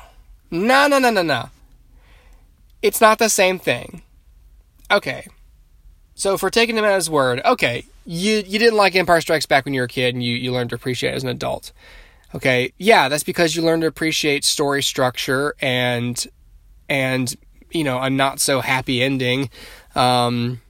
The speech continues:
and, uh, things that furthered plot and character and that were paid off later. So yeah, you didn't like it when you saw it, but then when you later see it in the grand scheme of things as an adult, you go, "Oh,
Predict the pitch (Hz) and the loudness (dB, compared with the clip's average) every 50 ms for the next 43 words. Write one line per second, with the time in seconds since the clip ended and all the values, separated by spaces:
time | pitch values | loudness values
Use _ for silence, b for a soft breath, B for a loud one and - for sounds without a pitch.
0 | _ - - - _ _ - - - - - _ - - _ _ - - - - | _ -20 -20 -20 _ _ -20 -20 -20 -20 -20 _ -20 -20 _ _ -12 -8 -8 -6
1 | - - 135 127 123 123 117 127 123 120 117 120 117 120 - - - 156 156 151 | -4 -2 -2 0 0 0 0 0 0 0 2 0 0 -2 -2 -2 0 0 0 0
2 | 147 135 147 135 - - 143 139 135 135 127 123 - 135 127 127 127 127 120 - | 0 -4 -4 -4 -4 -2 -2 0 0 -2 -2 -2 0 0 0 0 -2 -6 -6 -2
3 | 135 131 131 131 - - 120 113 113 117 117 - 139 131 127 131 120 120 120 - | -2 -2 -2 -2 -4 -4 -4 -4 -4 -4 -6 -8 -8 -8 -8 -8 -8 -8 -8 -8
4 | - 131 127 120 113 113 117 - 135 135 135 123 110 104 - - B B B B | -6 -6 -4 -4 -6 -6 -4 -2 -2 -2 -2 -2 -4 -8 -12 -18 B B B B
5 | B B B B B B B B - - - - - - 165 170 214 208 196 160 | B B B B B B B B -20 -20 -16 -10 -6 -4 -2 2 4 4 4 4
6 | 127 120 127 139 160 185 196 180 170 170 170 - 160 139 127 123 120 - - 185 | 4 2 -2 -2 -4 -4 -2 0 0 0 0 0 -4 -4 -4 -4 -2 0 2 4
7 | 180 170 147 120 117 120 - - - 139 - 151 147 143 139 135 135 135 135 135 | 4 4 4 2 0 -4 -8 -10 -8 -4 -2 -2 0 0 -2 -2 0 -2 -2 -2
8 | 131 135 123 - - 135 117 120 120 120 120 120 120 123 - - 165 156 147 139 | -2 -2 -2 -2 -2 -2 -4 -4 -6 -6 -4 -4 -4 -6 -6 -4 -4 -2 -2 -2
9 | - 143 135 135 131 131 123 123 127 120 117 127 131 123 123 117 120 - 127 123 | -2 -4 -4 -2 -2 -2 -2 -2 -4 -4 -2 0 0 2 0 0 -2 -6 -6 -4
10 | 120 123 - 180 170 143 120 113 113 | -2 2 4 6 6 6 4 0 -6